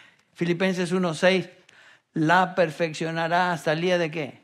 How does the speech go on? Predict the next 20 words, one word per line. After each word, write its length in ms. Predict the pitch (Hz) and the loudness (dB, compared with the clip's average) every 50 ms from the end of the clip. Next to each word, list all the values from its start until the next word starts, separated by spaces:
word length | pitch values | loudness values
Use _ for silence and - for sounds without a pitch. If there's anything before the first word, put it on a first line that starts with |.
| _ _ _ _ _ _ | _ _ _ _ _ _
Hasta 240 | - 135 - - 143 | -10 -10 -6 -4 -4
el 120 | 131 139 | -4 -2
día 320 | 143 165 170 160 160 156 156 | -2 -2 -2 -2 -2 -2 -2
de 140 | 147 147 143 | -4 -6 -6
Jesucristo. 800 | - 147 - - 147 147 190 233 247 226 226 - - 135 95 - - - - - - - - _ _ | -8 -10 -10 -10 -8 -4 -2 -2 -2 -2 -2 -6 -8 -10 -10 -12 -18 -20 -20 -20 -20 -20 -20 _ _
Porque 320 | - 170 156 143 147 147 151 | -4 -4 -4 -2 -4 -4 -2
nadie 320 | 160 165 190 214 226 214 | 0 0 0 0 0 -2
se 120 | 220 208 | -2 0
va 120 | 196 185 185 | 2 2 0
a 100 | 180 180 | 2 0
perder 420 | 185 165 170 170 180 170 160 151 | 0 -2 0 0 -2 -2 0 -2
hasta 320 | 143 135 - - 147 139 - | -4 -4 -2 -4 -4 -4 -2
que 80 | 139 | -6
el 80 | 135 139 | -8 -8
Señor 360 | - 151 151 151 147 147 147 | -8 -8 -6 -6 -6 -6 -6
venga 340 | 143 143 143 139 135 123 - | -6 -4 -6 -6 -6 -8 -10
por 160 | - 127 131 | -12 -14 -14
su 120 | - - | -12 -14
iglesia". 440 | 135 135 131 - - - - 151 _ _ | -12 -12 -12 -14 -14 -20 -20 _ _ _
Nadie. 360 | - 151 170 185 170 - - | -8 -8 -6 -6 -8 -10 -14